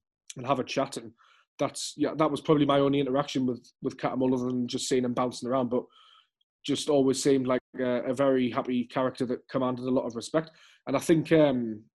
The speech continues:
he seems well suited to go into coaching. I think it's somebody who think, I think he's somebody who thinks a lot about the game, and that's maybe not something we credit him with. I, I, I'm ju-, it's a shame really that he, he had to leave on, on such a bad season. And there will be detractors that say,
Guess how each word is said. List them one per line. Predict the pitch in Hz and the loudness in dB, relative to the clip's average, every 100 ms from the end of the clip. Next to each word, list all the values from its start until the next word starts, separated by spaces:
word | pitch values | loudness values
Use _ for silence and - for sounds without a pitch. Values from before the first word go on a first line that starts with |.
| _ _ _ _ _ _ _ _ _ - | _ _ _ _ _ _ _ _ _ -10
he | 147 | -2
seems | - 165 165 | 6 6 6
well | 135 131 | 2 2
suited | - 143 147 | 2 0 0
to | 160 | 2
go | 160 | 4
into | 156 | 4
coaching. | 156 156 151 | 4 2 2
I | 143 | -4
think | 143 | -4
it's | 123 - | -4 -2
somebody | 135 127 | -2 0
who | 123 131 123 - _ _ - | 2 2 0 -4 _ _ -4
think, | 143 135 - | -4 -4 -6
I | |
think | 156 147 | -4 0
he's | 139 | 0
somebody | - 135 127 | 0 0 0
who | 123 | 0
thinks | 143 127 | -2 -2
a | 135 | 0
lot | 135 | 0
about | 127 127 | 0 -2
the | 127 | -2
game, | 131 123 117 - | -2 -2 -2 -8
and | 127 | -6
that's | 123 - | -8 -8
maybe | 131 135 131 127 120 - - _ | -2 0 2 0 -2 -8 -14 _
not | 139 131 | -6 -6
something | - 139 123 131 | -4 -4 -2 0
we | 131 123 123 | 0 0 -4
credit | - 135 127 | -6 -4 -2
him | |
with. | 135 131 - | -2 -4 -6
I, | - | -10
I, | - 135 143 | -4 -2 -2
I'm | 139 | -2
ju-, | 175 - - _ - | -4 -8 -10 _ -16
it's | - | -12
a | - | -6
shame | - 185 156 | 4 6 8
really | 156 143 | 8 8
that | 135 | 2
he, | 135 127 123 | 0 -2 -4
he | |
had | 131 135 | -4 -4
to | - | -2
leave | 135 131 | 2 2
on, | 123 123 - _ _ _ _ - | 0 -4 -8 _ _ _ _ -12
on | 127 | -10
such | 123 139 - | -6 -6 -4
a | |
bad | 127 123 | -2 -2
season. | - 139 131 139 | 0 0 2 2
And | 156 | 4
there | 170 | 6
will | 185 | 6
be | 170 | 8
detractors | 160 156 170 - 165 | 6 6 2 2 0
that | 147 - | -2 -2
say, | - 143 | 2 2